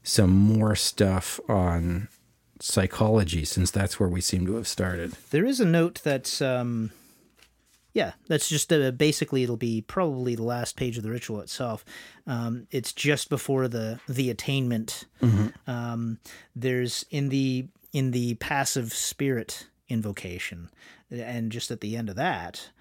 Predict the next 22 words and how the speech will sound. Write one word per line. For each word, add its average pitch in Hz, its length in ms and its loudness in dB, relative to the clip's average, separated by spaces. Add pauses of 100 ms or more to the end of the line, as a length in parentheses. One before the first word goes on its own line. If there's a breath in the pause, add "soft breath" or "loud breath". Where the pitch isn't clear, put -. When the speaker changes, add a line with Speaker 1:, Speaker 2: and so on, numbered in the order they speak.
(260 soft breath)
Speaker 2:
there's, 117 600 -6
um, 107 480 -6
reference 139 480 0
to 127 100 -4
hell. 120 540 -6 (720)
Speaker 1:
Mm. 123 400 6 (160)
Speaker 2:
And 123 180 -6
this 127 140 -4
is 123 160 -6
a 120 240 -8 (180)
iepe, 127 800 -2 (180)
the 120 220 -6
word 117 360 -4 (440 loud breath)
iepe, 113 680 -6 (260)
if - 120 -16
you 120 60 -6
wanna, 110 220 -6 (200)
I, 92 200 -12
you 92 180 -12
know, 87 100 -12
I'm 95 180 -8
usually 95 340 -10